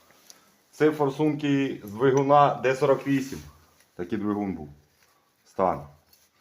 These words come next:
Мене хтось просив раніше, знайдіть. Ну, знайшлися це недавно. Такий стан. За чотири стук-, штуки. Продаю форсунки як під ремонт. За чотири штуки сімсот гривень. Кардан такого стану.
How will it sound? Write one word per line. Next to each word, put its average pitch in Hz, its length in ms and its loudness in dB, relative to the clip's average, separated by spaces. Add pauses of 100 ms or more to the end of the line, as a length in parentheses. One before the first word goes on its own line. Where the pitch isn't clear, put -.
(1600)
Мене 135 180 2
хтось 143 240 -2
просив 185 440 2
раніше, 123 520 0
знайдіть. 95 640 -10
Ну, 113 140 -14
знайшлися 143 720 -4
це 110 60 -4
недавно. 92 680 -4 (760)
Такий - 220 -20
стан. 92 360 -4 (680)
За 120 140 2
чотири 139 380 0
стук-, 160 440 -2
штуки. 117 460 -4 (260)
Продаю 156 260 0
форсунки 165 440 -2
як 147 160 -2
під 139 140 -6
ремонт. 127 320 -2 (800)
За 120 160 -2
чотири 151 340 -4
штуки 135 600 -2
сімсот 123 340 -6
гривень. 98 340 -6 (680)
Кардан 117 400 -2
такого 87 300 -14
стану. 85 200 -18